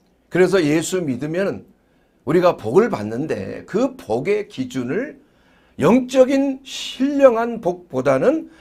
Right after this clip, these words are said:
세상적인 기준에서의 그 복을 우선시하는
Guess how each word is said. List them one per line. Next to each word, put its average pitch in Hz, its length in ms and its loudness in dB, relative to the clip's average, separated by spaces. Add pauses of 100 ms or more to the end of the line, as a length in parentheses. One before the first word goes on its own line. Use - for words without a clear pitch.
(160)
세상적인 247 1040 2
기준에서의 165 1200 -2 (220)
그 185 240 2
복을 180 580 2 (220)
우선시하는 285 1160 0